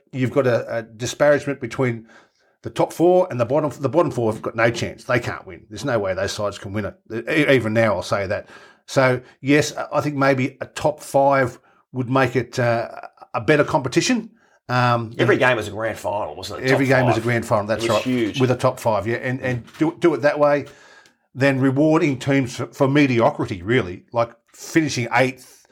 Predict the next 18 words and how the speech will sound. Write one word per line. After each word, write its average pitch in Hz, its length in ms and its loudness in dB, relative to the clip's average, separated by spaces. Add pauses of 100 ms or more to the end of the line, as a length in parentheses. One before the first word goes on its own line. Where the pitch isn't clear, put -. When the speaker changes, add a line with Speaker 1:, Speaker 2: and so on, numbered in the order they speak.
(200)
Speaker 1:
or 98 80 -18
seventh, 127 560 -2 (960)
you 143 140 -4
know. 95 180 -8
Speaker 2:
It's 135 280 -4
an 135 80 2
Speaker 1:
Oh, 139 40 4
Speaker 2:
average 226 220 6
season. 160 160 4
Speaker 1:
well, 165 320 4
uh, 175 100 2
there-, 180 180 4
there's, 175 280 0
what, 175 120 -2
there's 151 120 -2
sixteen 156 380 0
teams. 151 300 2
I've, 127 80 6